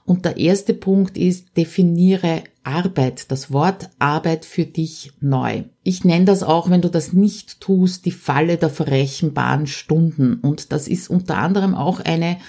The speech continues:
sehr gefährliche Motivationsfalle.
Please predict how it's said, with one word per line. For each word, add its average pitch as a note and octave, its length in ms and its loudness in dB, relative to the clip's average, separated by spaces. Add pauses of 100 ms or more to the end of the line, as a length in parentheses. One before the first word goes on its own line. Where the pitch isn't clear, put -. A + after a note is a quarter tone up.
(240)
sehr F3+ 340 0
gefährliche F3+ 640 0
Motivationsfalle. E3 1400 -2